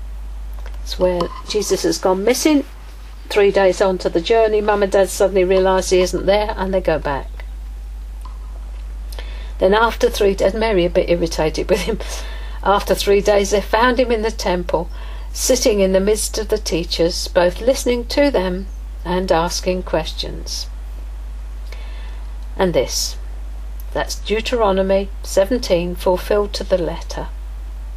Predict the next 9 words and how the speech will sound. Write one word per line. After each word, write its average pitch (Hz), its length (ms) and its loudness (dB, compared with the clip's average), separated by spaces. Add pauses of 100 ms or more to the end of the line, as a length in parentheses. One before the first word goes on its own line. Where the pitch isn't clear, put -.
(640)
Jesus 220 500 2
is 180 280 2
undisputed 220 920 0
King, 170 380 -4 (600)
and 180 140 0
he 208 120 2
is 208 120 0
King 170 320 0
forever. 175 580 -4